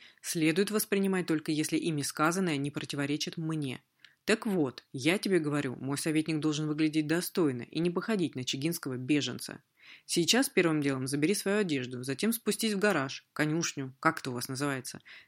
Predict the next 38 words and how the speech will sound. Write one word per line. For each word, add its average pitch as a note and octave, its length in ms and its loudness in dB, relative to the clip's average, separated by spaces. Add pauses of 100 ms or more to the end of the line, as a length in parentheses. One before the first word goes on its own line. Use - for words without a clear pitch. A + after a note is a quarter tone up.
выбери D#3+ 320 4
себе C#3+ 240 2
карету D#3+ 420 2
и - 160 -2
поезжай C#3+ 480 2
домой. F3 420 0 (200)
И - 120 0
никаких F#3+ 460 2
больше D#3 460 0
уточняющих D3 680 0
вопросов. F#3+ 500 0 (260)
Всякие E3 340 4
бытовые D3+ 380 4
мелочи F#3+ 420 4
решай C3+ 280 2
на F#3 100 0
своё C#3+ 280 -2
усмотрение». D3 600 -4 (760)
Проводив G#3 520 0
взглядом E3 720 0
несуразное E3+ 560 2
пугало D#3 380 0
в C#3 40 -4
застиранной D#3 600 0
рясе F#3 500 0 (140)
с - 80 -6
чужого C#3+ 400 -2
плеча D3 440 -2 (300)
и G3 120 4
выждав, E3+ 380 4
пока D#3+ 220 -2
не D#3+ 100 0
стихнут D#3 420 -6
шаги D3 280 -2
в - 80 -6
коридоре, G3 460 0
Харган F3+ 400 -2
окликнул: D#3+ 540 -4